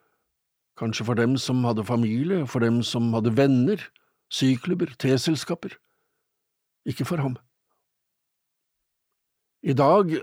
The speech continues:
har han en unnskyldning. Når Asmarina griper tak i håndtakene og vil trille ham ut av rommet, vifter han med brevet han nettopp har fått. Dette er viktig. Han må ha fred nå. Ikke alt for fornøyd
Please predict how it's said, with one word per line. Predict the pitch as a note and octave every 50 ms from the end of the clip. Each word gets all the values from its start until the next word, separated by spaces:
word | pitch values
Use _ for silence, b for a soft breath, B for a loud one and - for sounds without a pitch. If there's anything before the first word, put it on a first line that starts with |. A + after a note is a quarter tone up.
| - _ -
har | C3 D#3+ D3+ D3 E3
han | E3 E3+
en | F3+ F#3+ F#3 D3
unnskyldning. | C#3 C#3 C3 - - G3+ G3+ G3+ A3 - - G3 B2+ - - _ _ _ _ _ _ _ _ _ _ _ _ _ _ _ _ _ _ _ _ _ -
Når | C3+ D3 D#3 D#3 D3
Asmarina | D#3 - - - E3+ E3+ D3+ C#3+ D#3 D#3 E3 F3 F3 D#3+
griper | D3+ D3 D3 - - C3+
tak | - C#3 C3 B2+ -
i | E3+
håndtakene | D#3 D#3 C3+ A#2 D3+ C#3+ C#3 - - F3 F#3+ F3+
og | E3+ D#3 D3
vil | C#3+ C#3 C3+
trille | - D#3+ D3+ C#3+ B2+ A#2+
ham | B2+ C3+ C#3 B2+
ut | A#2+ -
av | C#3+ C#3
rommet, | C3 A#2+ B2 C3+ E3+ F3+ D#3
vifter | D#3 C#3+ B2 - - - - A#2+
han | B2 C3 C#3 C#3
med | C#3 C3+ B2+
brevet | C3 A#2 A#2+ A#2+ A#2+ C#3 C#3
han | D3 D3+
nettopp | D3+ C#3+ - D#3 E3+ E3+
har | E3 -
fått. | F#3+ E3+ - - - - _ _ _ _ _ _ _ _ _ _ _ _ _ _ _
Dette | - G#3 - -
er | D3 D3+
viktig. | D#3 D#3 - - - A#3 A#3 G3+ - _ _ _ _ _ _ _ _ _ _ _ _ _ _ _ _ _ _ _ _ -
Han | - C#3
må | C3+ D3 D#3+
ha | D3
fred | - - D3 D3+ F3 E3+ G#3
nå. | D#3 B2+ - - _ _ _ _ _ _ _ _ _ _ _ _ _ _ _ _ _ _ _ _ _ _ _ _ _ _ _ _
Ikke | - A#2+ - - C3
alt | B2+ B2 B2 A2+ -
for | - C3+ C3 B2 -
fornøyd | - C#3+ C3+ D3 C#3+ E3+ F#3 F#3+ F3+ C#3+